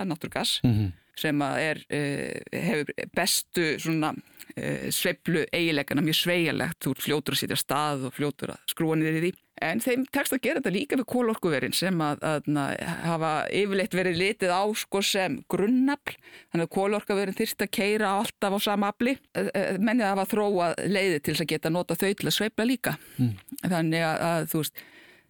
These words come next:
Speaker 1: tækniþróun hjálpar alltaf, sko, en það er erfitt að ná að uppfylla, eins og þú segir, alla orkuþörfina með,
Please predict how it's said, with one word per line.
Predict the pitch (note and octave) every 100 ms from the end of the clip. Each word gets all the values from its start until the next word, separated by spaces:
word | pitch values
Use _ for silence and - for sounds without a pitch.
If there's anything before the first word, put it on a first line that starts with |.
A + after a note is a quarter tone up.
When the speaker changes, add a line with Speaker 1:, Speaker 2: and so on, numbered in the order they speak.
| -
Speaker 1:
tækniþróun | - G3+ A#3+ A3 G3 F#3+
hjálpar | F#3 D#3 - D3
alltaf, | C#3+ - C3+
sko, | - E3 A3 A#3 _ -
en | E3
það | F#3 F#3+
er | F#3+ -
erfitt | F3+ G3+ C4 A#3+ A#3 - -
að | F3+ F#3
ná | F3+
að | G#3 B3 G#3+
uppfylla, | - F#3 D#3+ D#3 E3+
eins | F3 -
og | D#3
þú | -
segir, | F#3 D#3+ - - - _ - F3
alla | - D#3+
orkuþörfina | E3+ - E3+ E3 D3 C#3+
með, | E3+ E3 C3+